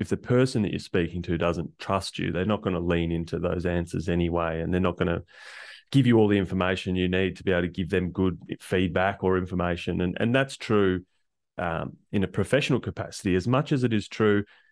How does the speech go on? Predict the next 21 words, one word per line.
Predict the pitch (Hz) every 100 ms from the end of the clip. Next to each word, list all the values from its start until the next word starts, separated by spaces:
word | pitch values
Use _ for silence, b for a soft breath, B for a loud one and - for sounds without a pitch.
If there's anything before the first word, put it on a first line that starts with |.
| b
in | 107
a | 98
personal | 107 104 110 90 85 - -
capacity. | - 98 92 - 82 - _ _ _ _ _ _ _
And | - 131
so | 139
we | 127 127
get | 160 165
this | 156 120
really | 123 113
high | 101 117 113
level | 110 110 101
thing | 92 113 107 101 98 _ _ _ _ _ -
where, | 104 101 101 95 90 - _ _ _ _
you | -
know, | 107
people | - 151 147 147 139
are | 110 101 104
able | 107 104 98
to | - - 104 98 95 92 92 _ _ _ _ _ _ _ _
post | - - 110 107 107 -